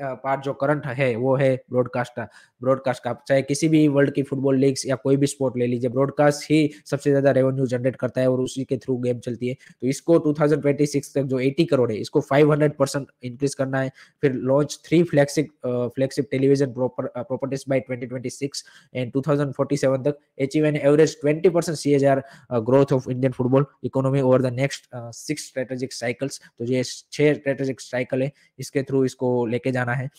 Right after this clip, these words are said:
तो पूरा, अ, क्लियर रोडमैप, अ, इस तरह से चलता है। पूरे सारे ही आप बोल सकते हैं कि पहलू को यहाँ पे अच्छी तरीके से well manage, अ, करके इनको रखा गया है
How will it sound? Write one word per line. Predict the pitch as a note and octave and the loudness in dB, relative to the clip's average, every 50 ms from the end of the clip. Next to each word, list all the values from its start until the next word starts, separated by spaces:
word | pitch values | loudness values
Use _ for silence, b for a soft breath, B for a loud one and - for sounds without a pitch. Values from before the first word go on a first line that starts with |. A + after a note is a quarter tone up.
| b b b _ _ _ _ _ _ _ | b b b _ _ _ _ _ _ _
तो | - A2+ | -10 -8
पूरा, | - - C#3 D3 D#3 | -2 2 4 6 6
अ, | D#3 D3 - C#3 | 6 6 2 0
क्लियर | C#3 C3+ B2+ A#2+ - C#3 C#3 D3 C#3 | 0 0 0 -2 -2 0 2 2 2
रोडमैप, | C3 C3+ C3+ B2+ C#3 C3 - B B B B B B - | 2 0 0 -2 -4 -6 -6 B B B B B B -10
अ, | A#2+ A#2+ B2 - - | -8 -8 -8 -4 -4
इस | C#3 D3 - - | -4 -4 -2 0
तरह | C#3+ C3+ C#3+ | 2 2 2
से | C#3+ C#3+ C3+ | 2 2 0
चलता | - C3 C3 B2 - | -2 -2 0 2 2
है। | C3 C3+ | 2 2
पूरे | A#2+ - - C3+ C#3 C#3+ C#3+ C#3+ C3+ | 0 0 -2 0 2 2 2 2 2
सारे | - - C#3 C3 C3 C3+ | 0 -2 -2 0 0 0
ही | C#3 D3 C#3 C#3+ C#3 | 0 2 2 2 2
आप | C3+ C3 | 2 0
बोल | B2 B2+ C3 B2+ | 0 -2 -4 -4
सकते | - C3+ - - | -4 -6 -6 -6
हैं | C3 B2 | -6 -4
कि | C3 C3 C3 B2+ B2+ B2 b b b b _ _ _ _ _ _ _ _ _ _ _ - _ _ _ | -2 -2 -2 -2 -2 -4 b b b b _ _ _ _ _ _ _ _ _ _ _ -20 _ _ _
पहलू | C3+ C#3 C#3+ C#3 C3+ | -4 -4 -2 -2 -2
को | C3+ C#3+ D3 C3+ | -2 -2 -2 -2
यहाँ | B2 B2+ C3 C3 - | -2 -4 -6 -6 -6
पे | C3+ | -8
अच्छी | C3 B2+ C3 - - D3+ | -10 -10 -12 -12 -12 -12
तरीके | D3 D3 C#3 C#3 C3+ C3+ - C#3 C3+ | -8 -6 -6 -6 -8 -10 -12 -14 -12
से | C3 - C3+ | -12 -12 -12
well | B2+ B2 B2+ C3+ | -10 -10 -10 -10
manage, | C3+ C3 C3 C3 C#3 C3+ - - B B B B B B - | -10 -10 -10 -8 -8 -10 -10 -14 B B B B B B -6
अ, | B2 B2 B2+ B2 A#2+ A#2 - - | -6 -4 -4 -4 -6 -6 -6 -6
करके | C3+ B2+ - - C#3 C#3 B B B B _ | -6 -4 -2 -2 -4 -4 B B B B _
इनको | A#2+ B2+ A#2 - C3 C3 C3 B2+ C3 B2+ B2+ B2 - D2+ A#2+ | -12 -10 -2 2 2 4 4 4 4 2 2 0 -2 -4 -8
रखा | B2 - - D3 | -6 0 0 2
गया | C#3+ C#3+ C#3 C#3 C3+ | 4 4 4 4 4
है | C3+ C#3 C#3 - | 2 0 -2 -6